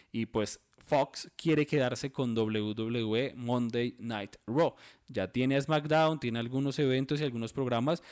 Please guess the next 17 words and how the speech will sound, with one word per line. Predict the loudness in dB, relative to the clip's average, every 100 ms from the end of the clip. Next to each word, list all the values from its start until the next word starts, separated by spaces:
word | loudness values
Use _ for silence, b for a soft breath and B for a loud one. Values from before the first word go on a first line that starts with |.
| B B
Dicen | -2 0 -2 -2
que | -2
lo | -2
que | -2
están | -2 -2
haciendo | -2 -2 0 0
es | 0
a | -2
propósito, | -2 0 -2 -2 -4
están | -2 0 0
boicoteando, | 0 -2 -4 -6 -4 -2 -4 -2 -4 -6 B B B
como | -4 -2 -2
dirían | -2 -4 -4
por | -2
ahí, | 0 -2 -4 -6
a | -6
Raw, | 0 2 2